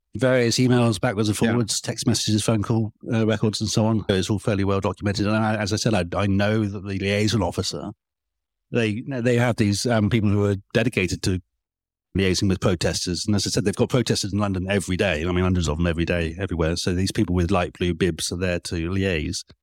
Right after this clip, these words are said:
Speaker 1: And on the whole, they're not bad. They do quite a good job. But, um, I know that one of them briefed the, the senior officers, including the bronze commander who was on the ground. But they just didn't seem to care on the day. So.
Speaker 2: And, um,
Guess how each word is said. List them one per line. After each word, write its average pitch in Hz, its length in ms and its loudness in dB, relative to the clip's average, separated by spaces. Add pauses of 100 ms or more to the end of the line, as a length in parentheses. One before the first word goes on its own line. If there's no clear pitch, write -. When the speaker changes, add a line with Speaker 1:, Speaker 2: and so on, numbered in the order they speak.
(180)
Speaker 1:
And 147 80 0
on 135 60 4
the 113 80 4
whole, 117 180 2
they're 95 120 0
not 95 200 -2
bad. 87 240 0 (100)
They 98 100 0
do 87 200 -2
quite - 180 0
a 82 60 -2
good 82 180 0
job. - 300 -2 (880)
But, - 480 0
um, 107 420 0 (180)
I 104 100 2
know 101 260 4
that 98 80 2
one 101 180 -2
of 92 120 -2
them 95 340 0 (640)
briefed - 500 -2 (220)
the, 87 420 0 (840)
the 98 100 0
senior 95 320 2
officers, 95 340 -2
including 98 280 2
the 95 80 2
bronze 95 260 2
commander 87 360 2
who 90 140 2
was 87 140 2
on 90 100 0
the 87 60 -2
ground. 85 380 -4 (260)
But 101 280 0 (140)
they 101 160 0
just 90 220 -4
didn't 92 180 -2
seem 95 180 -2
to - 60 -10
care 95 200 -2
on 92 160 0
the 92 40 0
day. 90 220 0
So. 95 320 -6 (380)
Speaker 2:
And, 117 260 0
um, 127 100 -2